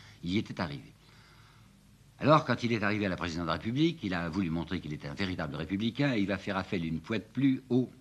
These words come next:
radicaux. Mais attention, hein, quand je prononce le mot de radical, il faut bien faire attention qu'il y a deux sortes de radicaux complètement antithétiques, hein.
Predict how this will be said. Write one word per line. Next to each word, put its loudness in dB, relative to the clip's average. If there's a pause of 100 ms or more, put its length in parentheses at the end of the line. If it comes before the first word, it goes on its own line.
(160)
radicaux. -10 (680)
Mais 4
attention, 0
hein, -4
quand 2
je -2
prononce 0
le 0
mot 0
de -8
radical, 0
il -4
faut -6
bien 0
faire -4
attention -4
qu'il -8
y -2
a -4
deux -2
sortes -6
de -4
radicaux -2
complètement 0
antithétiques, -10
hein. -10